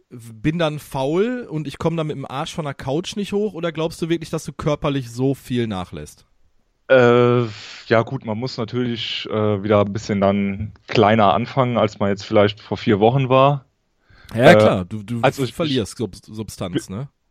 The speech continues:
Speaker 2: ich bin jetzt nicht so hier wie, äh, ja, man in eurem Dunstkreis so mitkriegt, hier die Leute, die jedes Wochenende fünfzig Kilometer laufen.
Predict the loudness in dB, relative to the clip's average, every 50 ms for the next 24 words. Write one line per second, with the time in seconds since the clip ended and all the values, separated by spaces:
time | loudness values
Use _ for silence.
0 | _ _ -16 -10 -6 -4 0 2 2 0 0 -2 -4 -4 -4 -2 -2 -2 0 0
1 | 0 2 4 6 6 6 6 4 2 -2 -2 0 0 0 2 2 2 2 4 4
2 | 6 6 6 6 6 6 6 6 6 6 6 4 4 2 2 2 2 4 4 4
3 | 2 2 0 2 2 2 0 -2 -6 -10 -4 2 4 4 4 4 4 2 0 0
4 | -2 -2 -2 -2 -2 -2 -2 -2 -2 2 2 4 6 6 6 8 8 6 6 4
5 | 0 0 0 4 4 4 4 4 2 0 0 0 0 2 2 0 -2 0 0 2
6 | 2 0 0 0 -4 -10 -8 -4 -4 -4 -4 -6 -10 -8 -6 -2 0 2 2 4
7 | 4 4 6 6 6 6 6 6 6 4 2 -2 -6